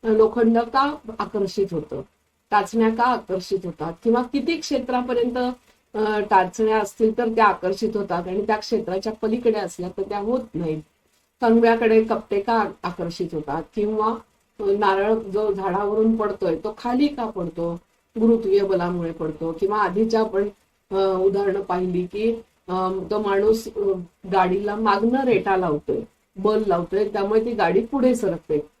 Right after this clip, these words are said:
स्थिर वस्तू जी आहे ती पुढे सरकते.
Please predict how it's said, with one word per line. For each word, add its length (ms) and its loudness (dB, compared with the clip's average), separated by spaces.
स्थिर 400 4
वस्तू 360 2
जी 140 -2
आहे 260 -2
ती 100 0
पुढे 300 6
सरकते. 560 -4